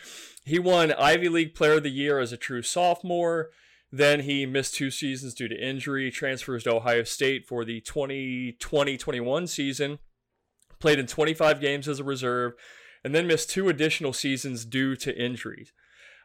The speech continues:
I think we all assumed Towns was done with college basketball, but just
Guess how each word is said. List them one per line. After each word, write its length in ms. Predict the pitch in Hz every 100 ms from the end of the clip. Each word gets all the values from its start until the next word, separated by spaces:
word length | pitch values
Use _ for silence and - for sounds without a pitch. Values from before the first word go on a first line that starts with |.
| _
I 100 | 147
think 240 | 147 175
we 140 | 165 160
all 160 | 156
assumed 560 | 147 - 139 156 190 185 - _ _ _
Towns 400 | 156 143 156 147
was 160 | 139 117
done 260 | 127 139
with 140 | 147 -
college 380 | 147 143 131
basketball, 580 | - 123 135 - 143 151
but 180 | 156 120
just 600 | - 135 147 156 - -